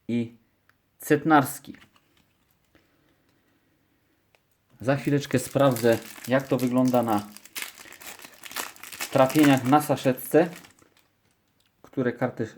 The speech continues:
są rzadsze, czy bramkarze, czy zmieniający grę. A teraz lecimy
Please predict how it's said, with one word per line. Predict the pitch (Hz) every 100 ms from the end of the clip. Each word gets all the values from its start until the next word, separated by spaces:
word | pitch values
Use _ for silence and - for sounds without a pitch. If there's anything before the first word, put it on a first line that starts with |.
| _
są | - - - 117 104 -
rzadsze, | 107 123 - - 127
czy | - 110
bramkarze, | 113 107 123 113 107
czy | - 107 101 - _ _ _
zmieniający | 107 120 131 123 113 -
grę. | 104 113 156
A | 143
teraz | 147 139 131
lecimy | 127 - 131 123 -